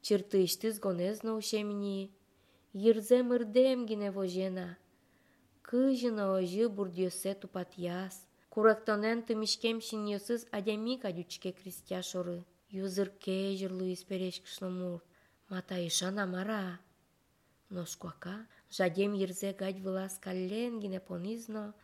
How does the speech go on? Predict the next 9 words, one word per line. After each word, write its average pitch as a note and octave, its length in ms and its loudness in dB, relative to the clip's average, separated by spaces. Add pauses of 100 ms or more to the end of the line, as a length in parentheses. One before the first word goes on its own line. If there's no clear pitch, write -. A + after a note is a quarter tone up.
(100)
нурулыны E3+ 600 -2
ыдьяс. E3+ 480 -14 (800)
Жаль A3 320 -2
потис A3 380 -6
крестья G3 420 -4
лысо. F#3 500 -6 (1500)
Э, C4+ 280 -2
куакае, F#3 600 -6
куакае. F3+ 960 -8